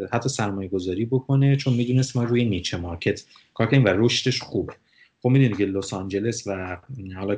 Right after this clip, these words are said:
کالیفرنیا، حالا یه عده می‌گن نیم میلیون ایرانی داره، یه عده می‌گن فقط ال ای سیصد هزار تا ایرانی داره، یعنی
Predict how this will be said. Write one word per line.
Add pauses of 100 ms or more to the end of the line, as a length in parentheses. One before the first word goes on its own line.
(100)
کالیفرنیا،
حالا
یه
عده
می‌گن
نیم
میلیون
ایرانی
داره،
یه
عده
می‌گن
فقط
ال
ای
سیصد
هزار
تا
ایرانی
داره،
یعنی